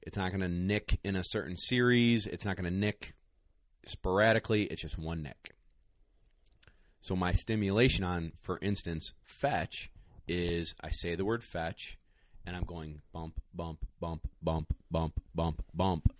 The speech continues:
until the dog picks up the co-, or picks up the bumper. You could also do continuous. And now continuous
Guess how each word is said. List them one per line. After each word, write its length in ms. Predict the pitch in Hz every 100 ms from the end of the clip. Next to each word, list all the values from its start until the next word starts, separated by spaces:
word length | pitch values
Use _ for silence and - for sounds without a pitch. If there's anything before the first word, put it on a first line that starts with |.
| -
until 320 | 87 - 85
the 140 | 82 78
dog 300 | 80 78 -
picks 200 | 78 82
up 120 | 73
the 60 | -
co-, 280 | - 65 - -
or 200 | 78 71 -
picks 240 | 85 -
up 180 | 78 -
the 260 | 78 76 71
bumper. 400 | 78 78 - - - _ - - - -
You 80 | 87
could 140 | 92 -
also 400 | 107 139 113 98
do 200 | 90 85
continuous. 720 | 104 95 147 95 58 - -
And 80 | 82
now 120 | 78
continuous 760 | - 87 - 170 104 92 -